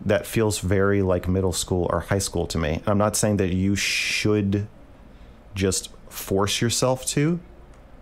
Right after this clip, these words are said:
but I'm saying the experience of it for me, especially when it's, it's, like, politicized, it, it feels, it's, it's because I'm a man. It's, as I said, a very male experience, um, in this country of, like,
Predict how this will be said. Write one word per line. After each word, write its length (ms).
but 100
I'm 140
saying 560
the 80
experience 560
of 100
it 100
for 220
me, 300
especially 420
when 180
it's, 280
it's, 240
like, 120
politicized, 880
it, 180
it 140
feels, 420
it's, 180
it's 260
because 480
I'm 360
a 60
man. 520
It's, 100
as 160
I 40
said, 240
a 80
very 220
male 440
experience, 800
um, 260
in 80
this 160
country 500
of, 240
like, 160